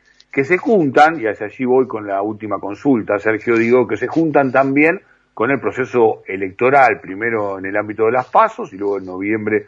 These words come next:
ya sobre las elecciones de medio término. ¿Qué opinó,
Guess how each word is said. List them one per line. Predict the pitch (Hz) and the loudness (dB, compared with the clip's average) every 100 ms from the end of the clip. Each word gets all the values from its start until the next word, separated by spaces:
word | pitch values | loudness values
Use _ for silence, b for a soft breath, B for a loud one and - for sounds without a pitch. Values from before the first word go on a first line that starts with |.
| B B _ | B B _
ya | 120 110 | -2 0
sobre | 107 98 | 0 -2
las | 95 | -4
elecciones | 98 95 117 110 | -6 -6 -6 -8
de | 98 | -8
medio | 98 101 95 | -4 -2 -2
término. | 80 85 82 82 85 85 B B B B B _ - | -2 -6 -6 -8 -8 -10 B B B B B _ 0
¿Qué | 185 | 2
opinó, | 180 185 175 | 2 2 0